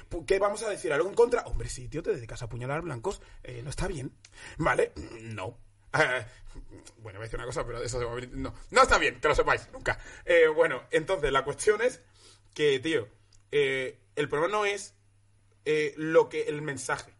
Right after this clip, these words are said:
es cómo lo ha dado. Y el, po-, podía haber hecho mil cosas, tío. Podía haber, si, si quiere hacer un, un teatro así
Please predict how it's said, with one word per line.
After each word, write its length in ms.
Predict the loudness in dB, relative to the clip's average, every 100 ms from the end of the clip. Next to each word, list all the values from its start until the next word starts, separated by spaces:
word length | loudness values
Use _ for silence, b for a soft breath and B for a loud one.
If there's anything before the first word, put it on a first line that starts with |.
| _ -8
es 200 | -6 -6
cómo 340 | -4 -4 0 0
lo 80 |
ha 60 | 0
dado. 260 | -2 -4 -12 _ _ _ _ _ _ -6
Y 100 | -4
el, 120 | -4
po-, 420 | -8 -6 0 0
podía 200 | 4 6
haber 140 | 6 2
hecho 300 | 2 0 0 -14
mil 320 | -4 -2 -2
cosas, 340 | -4 -12 -12 -8
tío. 200 | -4 2
Podía 180 | 4 4
haber, 200 | 2 -2
si, 100 | -14 -8
si 160 | 0
quiere 140 | 2 2
hacer 200 | 0 -6
un, 120 | -6 -8 -10 B -4
un 160 | 0
teatro 420 | 4 6 4 4 2
así 540 | 0 -8 -6 -8